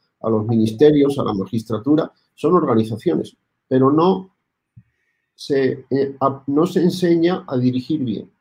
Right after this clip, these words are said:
Cosas que sirven para el presidente del gobierno, pero también sirven para unos padres que tienen que dirigir un hogar. Eh, entonces, hay una serie de... Yo a eso me dedico, con, a eso,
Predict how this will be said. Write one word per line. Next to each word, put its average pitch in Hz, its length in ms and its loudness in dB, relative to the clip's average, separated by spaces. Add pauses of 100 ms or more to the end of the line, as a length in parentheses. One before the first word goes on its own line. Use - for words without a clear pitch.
(500)
Cosas 127 320 -2
que 110 120 -6
sirven 139 360 2
para 104 120 -4
el 98 60 -10
presidente 123 420 -2
del 165 80 4
gobierno, 180 440 2
pero 131 180 0
también 127 260 0
sirven 147 300 0
para 127 180 0
unos 139 260 0
padres 156 360 2
que 117 100 -4
tienen 135 240 0
que 135 100 2
dirigir 135 360 4
un 156 140 6
hogar. 143 380 2 (760)
Eh, 117 380 -2 (300)
entonces, 196 520 2 (260)
hay 147 140 2
una 190 160 4
serie 185 280 6
de... 165 240 2 (140)
Yo 147 160 6
a 170 40 8
eso 170 200 0
me 135 100 2
dedico, 110 500 -2
con, 113 220 -14 (420)
a 117 40 -8
eso, 123 180 -12